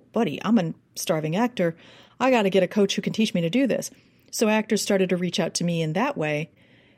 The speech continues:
And I got in on the low level of their career when they were kind of starving actors. And now some of the guys that I worked with in the early days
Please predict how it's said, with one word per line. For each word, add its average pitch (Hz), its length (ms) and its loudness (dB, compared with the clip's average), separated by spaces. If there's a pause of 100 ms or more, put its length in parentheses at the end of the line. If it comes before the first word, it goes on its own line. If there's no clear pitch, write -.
(200)
And 196 120 2
I 226 160 2
got 196 240 2
in 185 120 4
on 175 200 0
the 160 220 -4 (220)
low 208 220 4
level 190 320 4
of 165 100 -2
their 165 160 4
career 202 520 0
when 175 180 2
they 160 100 0
were 160 140 -2
kind 160 260 -6
of 151 80 -6
starving 143 440 -2
actors. 175 400 0
And 165 100 2
now 214 300 2
some 202 200 0
of 170 120 0
the 175 80 0
guys 170 260 2
that 165 120 2
I 156 60 0
worked 196 280 2
with 175 160 0
in 160 80 0
the 151 120 -4
early 165 280 2
days 190 440 2